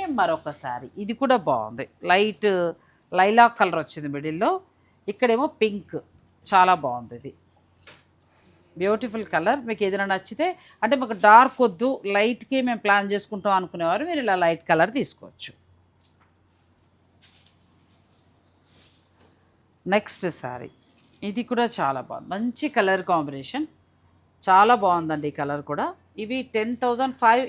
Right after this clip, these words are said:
ఎయిటీ ఫైవ్లో మీకు వస్తాయి. మళ్ళీ పళ్ళుకి వచ్చేటప్పటికి బుటీస్ తోటి చాలా బాగా ఇచ్చారు పళ్ళు. And బ్లౌజ్,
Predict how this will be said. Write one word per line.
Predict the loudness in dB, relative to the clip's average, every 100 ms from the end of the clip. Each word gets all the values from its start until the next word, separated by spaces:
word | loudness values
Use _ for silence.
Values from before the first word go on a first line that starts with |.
| 0
ఎయిటీ | -2 -4 -4
ఫైవ్లో | -4 -2 -4
మీకు | -4 -8
వస్తాయి. | -12 -16 -20 _ _ _ _ _ _ _ -4
మళ్ళీ | -2 2 4
పళ్ళుకి | 4 4 -2 -2
వచ్చేటప్పటికి | -2 -4 -4 -6 -6 -6 -4 -6 -2
బుటీస్ | -2 -2 -4 -2
తోటి | -2 -2 -2 2
చాలా | 4 4 2
బాగా | 0 -4
ఇచ్చారు | -4 -4 -4
పళ్ళు. | -6 -8 -12 _ _ _ _ _ _ _ _ _ _ -10 -10
And | -8 -8 -8 2
బ్లౌజ్, | 4 4 0